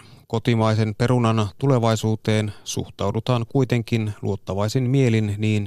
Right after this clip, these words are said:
Helsingin yliopistossa kuin lammilaisen perunapellon laidalla. Elina Rantalainen.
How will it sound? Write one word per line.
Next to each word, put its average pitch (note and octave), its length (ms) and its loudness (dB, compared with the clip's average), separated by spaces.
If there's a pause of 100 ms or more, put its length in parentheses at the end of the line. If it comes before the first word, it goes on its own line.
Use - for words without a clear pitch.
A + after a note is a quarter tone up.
Helsingin F#2+ 500 -6
yliopistossa A#2+ 760 0
kuin A2 340 -2 (240)
lammilaisen G2+ 680 -2 (140)
perunapellon F#2+ 800 -2 (140)
laidalla. - 400 -4 (840)
Elina C3 320 2 (140)
Rantalainen. F2+ 640 -4